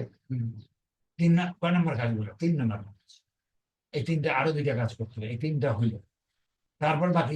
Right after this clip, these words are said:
Speaker 2: কি করবো? এবার আস্তে আস্তে। এই বইটা আনো আমি এখানে। এখানে বই না, এই না, ক্যাপাসিটি করে বইটাই মানুষের। ঠিক আছে? এই বইটা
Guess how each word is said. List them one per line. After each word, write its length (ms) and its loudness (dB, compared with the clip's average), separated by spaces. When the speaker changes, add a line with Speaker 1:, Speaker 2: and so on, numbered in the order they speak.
Speaker 2:
কি 140 -8
করবো? 160 -2
এবার 140 -2
আস্তে 240 -6
আস্তে। 240 -12
এই 140 2
বইটা 260 10
আনো 200 8
আমি 160 0
এখানে। 200 0
এখানে 160 4
বই 160 0
না, 100 0
এই 100 -2
না, 120 0
ক্যাপাসিটি 520 -2
করে 120 -2
বইটাই 280 -2
মানুষের। 380 -2
ঠিক 100 -4
আছে? 180 -4
এই 100 0
বইটা 180 0